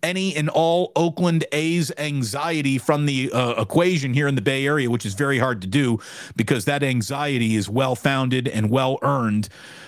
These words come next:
Uh, baseball, in spite of the A's,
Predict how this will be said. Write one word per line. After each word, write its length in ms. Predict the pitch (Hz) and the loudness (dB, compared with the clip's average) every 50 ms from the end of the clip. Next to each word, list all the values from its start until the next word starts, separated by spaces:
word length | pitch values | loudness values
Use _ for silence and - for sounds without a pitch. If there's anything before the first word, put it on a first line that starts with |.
| - - | -8 -2
Uh, 320 | - 123 127 131 127 127 - | 0 0 2 2 0 -2 -2
baseball, 920 | - 113 104 208 214 247 254 - - - 202 180 165 160 160 160 156 _ - - - - - _ _ _ - | -4 -4 -2 -2 -2 -2 -4 -6 -6 -4 -2 -2 0 0 0 -2 -4 _ -16 -20 -20 -20 -20 _ _ _ -6
in 220 | - 185 180 170 | -6 -4 -4 -4
spite 580 | - - - - - - - 233 233 294 269 214 - - | -6 -6 -8 -10 -10 -6 -4 -4 -2 -4 -4 -4 -2 -2
of 180 | 139 135 110 | 0 0 -2
the 160 | 117 127 127 - - | -4 -6 -4 -4 -4
A's, 560 | 110 98 90 82 69 - - - - - | -4 -4 -4 -6 -8 -10 -12 -12 -12 -12